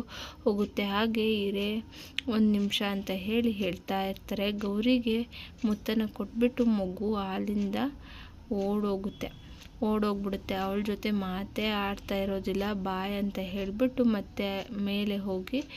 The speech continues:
ಆ, ಹೇಳುತ್ತೆ. ಅಲ್ಲಿಂದ ಹೋ-, ಹೋಗುತ್ತೆ. ಮಗು ತುಂಬಾ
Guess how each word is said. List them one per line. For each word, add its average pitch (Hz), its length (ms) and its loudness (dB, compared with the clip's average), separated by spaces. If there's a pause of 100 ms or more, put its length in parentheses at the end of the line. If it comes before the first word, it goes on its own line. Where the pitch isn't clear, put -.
(400)
ಆ, 220 120 4 (180)
ಹೇಳುತ್ತೆ. 202 460 0 (120)
ಅಲ್ಲಿಂದ 214 540 4
ಹೋ-, 185 420 2 (380)
ಹೋಗುತ್ತೆ. 196 380 0
ಮಗು 190 280 0
ತುಂಬಾ 190 360 0